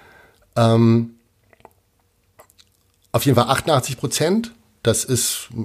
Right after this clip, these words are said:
das ist zügig, aber das geht, ne? Und, äh, und dann schaut man, was bei rauskommt. Und bei mir war das eine Pace von sechs,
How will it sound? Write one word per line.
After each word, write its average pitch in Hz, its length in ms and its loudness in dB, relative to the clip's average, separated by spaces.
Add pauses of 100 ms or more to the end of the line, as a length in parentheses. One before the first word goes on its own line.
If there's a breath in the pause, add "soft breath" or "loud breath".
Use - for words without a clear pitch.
(480)
das 117 200 -4
ist - 180 -10
zügig, 214 520 2
aber 110 200 2
das 104 160 -4
geht, 165 420 -2
ne? 139 360 -2
Und, 117 340 4 (720 loud breath)
äh, 104 380 2 (1300)
und 117 180 2
dann 160 300 2 (100)
schaut 127 260 0
man, 151 140 2
was 135 160 -2
bei 143 100 0
rauskommt. 127 580 -4
Und 104 380 -2
bei 101 100 0
mir 120 200 2
war 139 100 2
das 135 200 -2
eine 117 100 0
Pace 147 580 -2
von 135 320 -2
sechs, - 540 -4